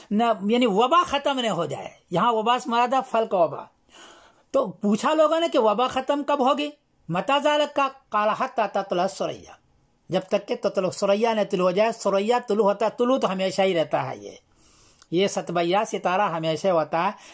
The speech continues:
नज़र आता है गर्मी के ज़माने में। हम भी देहात के आदमी हैं, हम इसको देखा करते थे सतबैया को, रात को बहुत साफ नज़र आता है ये। और, अ, मुस्नद अहमद में हदीस का नंबर है फ़ाइव वन ज़ीरो फ़ाइव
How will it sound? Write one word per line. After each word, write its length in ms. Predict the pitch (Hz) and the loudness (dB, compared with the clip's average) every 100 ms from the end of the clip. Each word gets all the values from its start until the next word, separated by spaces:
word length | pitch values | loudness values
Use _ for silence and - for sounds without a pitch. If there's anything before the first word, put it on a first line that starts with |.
| - | -8
नज़र 460 | 143 170 226 226 294 | -2 0 2 2 2
आता 300 | 233 214 208 | 2 0 -2
है 240 | 175 208 | 0 -2
गर्मी 320 | 175 175 208 | -4 -2 -2
के 100 | 208 | 0
ज़माने 360 | 185 175 165 170 | 0 0 -2 -2
में। 120 | 214 | -2
हम 260 | 151 208 226 | -2 -2 0
भी 160 | 247 | -2
देहात 460 | 190 156 151 196 214 | 0 -2 0 0 0
के 80 | 233 | -2
आदमी 280 | 185 180 185 | -2 -2 0
हैं, 200 | 208 226 - - | 0 -2 -12 -6
हम 140 | 233 | -2
इसको 280 | 262 - 269 | -2 0 0
देखा 320 | 208 196 214 | 2 0 0
करते 300 | 208 196 190 | -2 -2 -2
थे 120 | 185 180 | -4 -2
सतबैया 480 | 185 170 175 180 | -4 -2 0 0
को, 120 | 175 170 | 0 -2
रात 420 | 156 160 175 - | 0 0 0 -2
को 120 | 160 | -4
बहुत 280 | 156 208 202 | 0 -2 -2
साफ 300 | 180 170 - | -2 -2 -2
नज़र 240 | 143 147 | -4 -2
आता 220 | 131 - | -4 -6
है 200 | - - | -12 -14
ये। 120 | - - _ _ - - - - | -16 -20 _ _ -20 -20 -20 -6
और, 280 | 190 202 208 | 0 2 2
अ, 240 | 208 202 180 | 2 2 0
मुस्नद 440 | 185 185 233 214 | -2 0 0 2
अहमद 300 | 208 226 240 | 0 0 0
में 240 | 233 247 | 0 0
हदीस 320 | 185 180 233 - | 0 -2 -2 -2
का 120 | 214 | 0
नंबर 280 | 214 214 202 | 0 2 0
है 60 | |
फ़ाइव 380 | - 180 190 208 | -2 -2 0 2
वन 240 | 208 226 | 0 -2
ज़ीरो 400 | 175 170 175 180 - _ - - - | -2 -2 0 -2 -8 _ -20 -14 -4
फ़ाइव 240 | 180 247 | 0 0